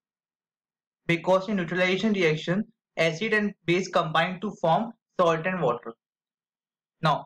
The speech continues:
let us come over the second reaction, ammonium hydroxide. When treated with hydrogen chloride, then they form ammonium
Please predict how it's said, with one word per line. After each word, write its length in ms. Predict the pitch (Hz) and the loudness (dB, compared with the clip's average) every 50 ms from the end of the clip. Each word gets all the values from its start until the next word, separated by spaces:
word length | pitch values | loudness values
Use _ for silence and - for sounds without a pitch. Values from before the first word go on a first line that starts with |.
| - _ _ | -14 _ _
let 220 | 165 170 175 170 | 0 0 2 0
us 100 | 240 233 - - | -2 -6 -4 0
come 240 | - 196 196 208 208 - | 0 2 2 2 -2 -2
over 280 | 175 170 170 170 165 165 - | 0 2 2 2 2 0 -4
the 80 | 196 | -8
second 540 | 190 - 185 170 160 165 - 208 214 220 - | -4 0 0 0 0 0 -2 -2 -2 0 0
reaction, 580 | 170 165 165 156 147 147 - - - 156 190 - - _ _ _ _ _ _ _ _ _ _ _ _ _ _ _ _ _ _ _ _ _ _ _ _ _ 165 | 0 0 2 2 0 0 -4 -6 -4 -4 -4 -6 -10 _ _ _ _ _ _ _ _ _ _ _ _ _ _ _ _ _ _ _ _ _ _ _ _ _ -2
ammonium 560 | 170 170 170 175 175 175 175 185 208 226 214 | 0 0 0 -4 -4 -2 -2 -2 0 0 2
hydroxide. 840 | 196 170 160 160 170 175 175 165 170 - - 180 147 135 147 165 - - _ _ _ _ _ _ _ _ _ _ _ _ _ _ _ _ _ _ _ _ _ _ _ _ _ _ _ _ _ _ _ _ _ _ _ _ _ _ _ _ _ _ _ _ _ _ _ _ _ _ _ _ _ _ _ _ _ | 0 0 0 2 2 2 2 2 -2 -2 0 0 0 0 -2 -6 -10 -14 _ _ _ _ _ _ _ _ _ _ _ _ _ _ _ _ _ _ _ _ _ _ _ _ _ _ _ _ _ _ _ _ _ _ _ _ _ _ _ _ _ _ _ _ _ _ _ _ _ _ _ _ _ _ _ _ _
When 260 | 165 170 196 208 208 - | -2 0 0 -2 -4 -2
treated 440 | 190 180 170 156 165 196 202 180 | -2 -2 -2 0 0 -2 -2 -2
with 160 | 185 190 190 - _ _ | -2 -4 -4 -6 _ _
hydrogen 520 | - 170 151 156 151 170 175 190 208 202 | -4 -2 -2 -2 -2 -2 -2 -2 -2 -2
chloride, 500 | 202 190 165 156 143 135 131 139 151 - - _ _ _ _ _ _ _ _ _ _ _ _ _ _ _ _ _ | -2 0 0 2 2 2 2 0 -4 -8 -12 _ _ _ _ _ _ _ _ _ _ _ _ _ _ _ _ _
then 300 | - 165 170 185 196 185 - _ _ | 0 0 0 0 0 -4 -8 _ _
they 260 | 180 190 214 220 214 - _ | 2 2 2 2 0 -8 _
form 340 | _ 170 147 139 151 170 208 - _ _ _ _ _ _ _ _ _ _ _ _ _ _ _ _ _ _ _ _ _ _ _ _ _ _ _ _ _ _ _ _ _ _ _ _ | _ 2 4 4 2 0 -2 -6 _ _ _ _ _ _ _ _ _ _ _ _ _ _ _ _ _ _ _ _ _ _ _ _ _ _ _ _ _ _ _ _ _ _ _ _
ammonium 540 | 156 151 156 160 170 165 170 175 196 202 | 0 2 4 4 4 2 2 2 0 0